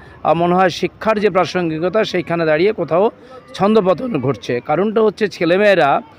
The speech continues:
একটা পরিবেশের মধ্যে থেকে তারা শিক্ষা নিতে তারা অভ্যস্ত, এবং শিক্ষক মণ্ডলী এবং শিক্ষিকা মণ্ডলী যারা আছেন তারাও কিন্তু সেই শিক্ষা দান করার ক্ষেত্রে দাঁড়িয়ে তারা অভ্যস্ত। ফলত এই মুহূর্তে দাঁড়িয়ে,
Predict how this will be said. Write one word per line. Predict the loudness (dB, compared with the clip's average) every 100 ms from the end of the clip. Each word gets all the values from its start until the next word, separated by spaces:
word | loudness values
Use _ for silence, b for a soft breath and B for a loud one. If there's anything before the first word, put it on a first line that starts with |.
| B B B
একটা | -2 -2 -2
পরিবেশের | 0 0 2 0 -2 -4
মধ্যে | -4 -2 -4
থেকে | -2 -6 -2 -2 0
তারা | 0 0
শিক্ষা | 0 -4 -8 -4 -2
নিতে | 0 -2 0 0 2
তারা | 2 4 4 4 2 -4 B B
অভ্যস্ত, | -2 0 0 0 -2 -2 -6 -20 b b b
এবং | 0 0 0
শিক্ষক | -2 -2 0 0
মণ্ডলী | 0 0 0 0
এবং | 0 -2
শিক্ষিকা | -4 -6 -4 0
মণ্ডলী | 0 2 0 0
যারা | 0 2 2
আছেন | 0 -2 -4 -6 B B B
তারাও | 2 4 2
কিন্তু | 0 -2 -2
সেই | -2 -4
শিক্ষা | -4 -8 -6 -2
দান | 0 0
করার | 0 -2 -2
ক্ষেত্রে | -4 -8 -6 -4
দাঁড়িয়ে | -2 -2 -4 -4
তারা | -2 0
অভ্যস্ত। | -2 -2 -4 -4 -12 -12 -20 B B B B -2
ফলত | 2 2 4
এই | 4 4
মুহূর্তে | 2 2 0
দাঁড়িয়ে, | 2 2 4 4 4 4